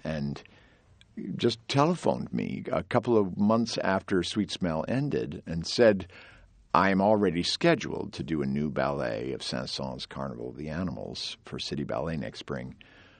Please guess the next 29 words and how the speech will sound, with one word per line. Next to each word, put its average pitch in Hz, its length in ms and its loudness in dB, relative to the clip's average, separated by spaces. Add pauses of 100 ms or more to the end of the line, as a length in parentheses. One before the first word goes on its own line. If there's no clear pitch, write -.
(300)
Would 95 360 2
you 107 580 6 (500)
help 117 380 4
me 60 380 -4 (600)
turn 113 680 4 (340)
that 90 380 4
musical 98 480 2
piece 87 480 2
into 90 380 -2
a - 20 0
story, 73 640 2 (840)
write 98 300 6
a 98 80 6
narration, 82 720 2
and 82 220 -2
be 90 140 2
the 87 100 2
narrator?" 123 600 0
And 60 120 -8
of - 100 -12
course, - 340 -2
I - 40 -4
said 71 280 -4
yes 73 380 -2
immediately. 113 640 0
What 82 220 -6
could 104 180 0
be 95 120 4
more 92 360 2